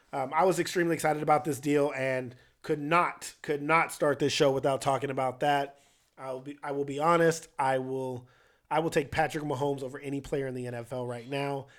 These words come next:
I don't care what the price tag. So if I'm Kansas City, I would have given him six hundred million if that's what he would have asked for. So, um,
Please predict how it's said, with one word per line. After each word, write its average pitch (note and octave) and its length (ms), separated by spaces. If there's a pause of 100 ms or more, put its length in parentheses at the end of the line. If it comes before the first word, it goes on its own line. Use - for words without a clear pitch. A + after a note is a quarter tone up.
(120)
I C3 80
don't C3+ 180
care C3 160
what B2 240
the C3 60
price C3+ 340
tag. C#3 420 (260)
So C3+ 240
if B2+ 120
I'm C#3 140
Kansas C3+ 300
City, C3 420 (180)
I C3+ 100
would C3+ 120
have C3 100
given C3+ 220
him B2+ 300 (180)
six - 300
hundred C3+ 200
million B2+ 300
if A2+ 80
that's B2 240
what B2+ 80
he A#2+ 60
would A#2+ 100
have B2 160
asked - 140
for. A2+ 200
So, B2+ 360 (500)
um, A#2+ 360